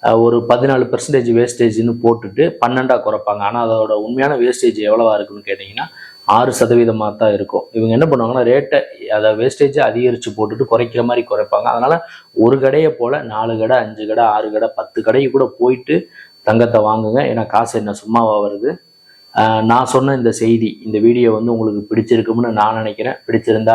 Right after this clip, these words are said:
லைக் பண்ணுங்க, கமெண்ட் பண்ணுங்க, ஷேர் பண்ணுங்க. மறக்காம குட்டிமா தமிழ் டி வி சேனலை சப்ஸ்கிரைப் பண்ணாதவங்களா இருந்தா ஒரு தடவை பண்ணுங்க. பண்ணவங்க பெல் பட்டனை சேர்த்து அழுத்துங்க. அப்படி நீங்க பெல் பட்டன் அழுத்தினா தான் நாங்க வீடியோ அப்லோட் பண்ண உடனே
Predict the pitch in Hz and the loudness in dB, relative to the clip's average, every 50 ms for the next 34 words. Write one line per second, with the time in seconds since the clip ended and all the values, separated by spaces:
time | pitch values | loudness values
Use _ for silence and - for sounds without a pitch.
0 | 113 110 107 113 120 117 - - 113 113 113 113 113 113 110 - - 113 120 120 | 2 2 0 0 0 -2 -4 -4 -4 -4 -2 0 0 0 0 0 0 0 0 -2
1 | 120 120 117 117 117 117 117 113 - - - 120 117 120 120 - 117 120 120 120 | -2 -4 -4 -2 -2 -2 -2 -4 -4 -2 0 0 0 0 -2 -4 -4 -4 -4 -4
2 | 127 131 - - _ _ - - _ _ _ _ _ - - 101 98 95 101 110 | -6 -8 -10 -14 _ _ -20 -20 _ _ _ _ _ -6 -2 0 2 4 4 4
3 | 120 135 135 - - 147 139 147 160 170 165 165 - - 117 - 131 131 131 135 | 4 2 0 0 0 0 2 2 2 0 -2 -2 -2 -4 -2 0 2 2 4 2
4 | 127 123 117 - 110 107 104 104 101 107 104 104 101 104 - 101 104 104 107 131 | 2 2 0 -2 -2 -2 -2 -2 -2 0 0 0 0 0 -2 -2 -2 0 0 0
5 | 156 - - - - 107 - - - - 131 123 117 113 117 - 101 104 110 110 | 0 -2 -4 -6 -4 -4 -4 -4 -4 0 2 2 2 2 0 -2 -2 0 0 0
6 | 113 113 110 110 110 110 107 101 117 117 113 104 104 101 104 104 110 - - - | 0 0 -2 -2 -2 -2 -2 0 0 0 0 0 -2 -4 -2 0 0 0 0 -2
7 | 104 101 101 104 107 135 170 190 - _ _ _ _ - - - - - - - | -4 -4 -4 -4 -6 -6 -6 -6 -10 _ _ _ _ -20 -20 -20 -20 -12 -4 0
8 | 120 135 143 139 127 127 127 123 113 113 113 117 113 110 107 110 110 110 107 - | 2 2 2 2 2 2 2 2 4 4 2 2 0 -2 -2 -2 -2 -4 -4 0
9 | - 110 107 107 107 104 104 101 - 107 120 147 185 - - _ _ - - _ | 0 0 0 0 -2 -4 -4 -4 -8 -6 -6 -6 -6 -8 -12 _ _ -20 -20 _
10 | _ _ - 110 117 120 120 120 117 117 113 110 110 110 110 110 107 107 107 107 | _ _ 0 2 2 2 2 2 2 2 2 2 0 0 -2 -2 -2 -2 -2 -2
11 | 107 107 104 113 120 120 117 123 117 117 110 110 107 104 104 107 110 123 143 139 | -4 -2 0 2 2 2 2 0 -2 0 -2 -4 -4 -4 -4 -2 -2 0 0 -2
12 | 120 107 104 107 113 113 113 107 101 - 120 113 110 - - 107 104 104 101 101 | -2 -4 -2 -2 0 2 2 2 0 0 0 -2 0 0 -2 -2 -2 -2 -2 -2
13 | 104 107 113 123 147 | -2 -2 -4 -4 -6